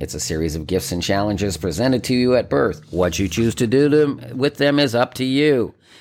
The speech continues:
You have agency in your life. Your natal chart is your celestial blueprint. Through understanding it, you can create an operator's manual for yourself. So there is that, and then there's what's up now.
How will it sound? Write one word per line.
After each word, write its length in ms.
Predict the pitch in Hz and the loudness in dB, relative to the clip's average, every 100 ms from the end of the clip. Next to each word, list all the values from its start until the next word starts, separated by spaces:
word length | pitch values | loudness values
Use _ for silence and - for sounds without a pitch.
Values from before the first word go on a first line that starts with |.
| _ - | _ -8
You 200 | 98 110 | -2 2
have 200 | 113 113 | 2 2
agency 580 | 123 117 123 - 120 | 2 0 -2 -2 -2
in 80 | 110 | 0
your 140 | 104 95 | -2 -4
life. 420 | 87 76 62 - _ - _ | -6 -8 -10 -16 _ -20 _
Your 100 | 82 | -8
natal 360 | 90 131 185 170 | -2 0 2 0
chart 340 | - 160 165 | 2 2 4
is 120 | 151 110 | 2 0
your 160 | 135 | -2
celestial 760 | 135 147 110 101 101 120 135 139 | -2 -2 -2 -2 -4 -2 0 0
blueprint. 840 | 117 160 180 175 143 117 82 - _ _ | 2 4 4 2 0 0 -2 -10 _ _
Through 280 | - 95 90 | -12 -8 -6
understanding 840 | 95 95 - - 175 202 196 185 | -6 -6 -8 0 2 2 2 0
it, 160 | 180 - | 0 0
you 180 | 117 123 | -4 -2
can 220 | 139 143 | -2 -4
create 400 | - 110 98 135 | -2 0 2 2
an 100 | 160 | 2
operator's 680 | 170 185 170 139 123 113 92 | 2 2 2 2 4 2 0
manual 480 | 107 98 101 92 87 | -2 -2 -4 -4 -6
for 200 | - 87 | -8 -8
yourself. 640 | 76 76 - 62 57 - _ _ - _ _ | -10 -10 -10 -10 -12 -18 _ _ -20 _ _
So 220 | - 82 | -6 -2
there 180 | 120 151 | 0 0
is 140 | 143 | 2
that, 440 | 196 185 147 156 - _ _ _ - | 4 4 4 2 -2 _ _ _ -8
and 160 | 185 | -4
then 240 | 131 80 82 | -2 -2 -2
there's 240 | 110 110 | -4 -4
what's 260 | 76 78 90 | -6 -4 -4
up 240 | 95 - | -4 -4
now. 460 | 190 226 - 87 | -4 0 -2 -4